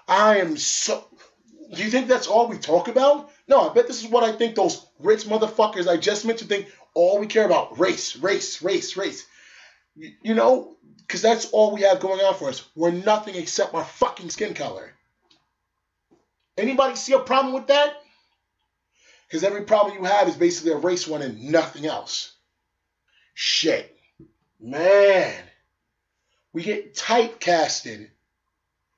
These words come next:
And what's the point? That doesn't make us seem like actual characters. It makes us seem two-dimensional, static, flat,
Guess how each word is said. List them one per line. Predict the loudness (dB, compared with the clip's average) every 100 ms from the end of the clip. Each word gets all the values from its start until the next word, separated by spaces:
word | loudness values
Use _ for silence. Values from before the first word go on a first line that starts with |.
| _ _
And | -4 0
what's | 0 0 -2
the | -4
point? | -2 0 0 0 -8 -20 -20 _ _ _ _ _ _ _ -2
That | -2
doesn't | 0 2
make | 2 2
us | -4
seem | -4 2
like | 2 2
actual | 2 2 0 -4 -2
characters. | 2 0 -2
It | -6
makes | -4
us | -6 -8 -14 _
seem | -4 -2 -4 -10
two-dimensional, | -6 2 4 6 4 2 -2 -4 -8 _ _
static, | -8 -4 0 2 2 0 -6 -10 -16 -20 _ _
flat, | -20 -4 2 2 0 -8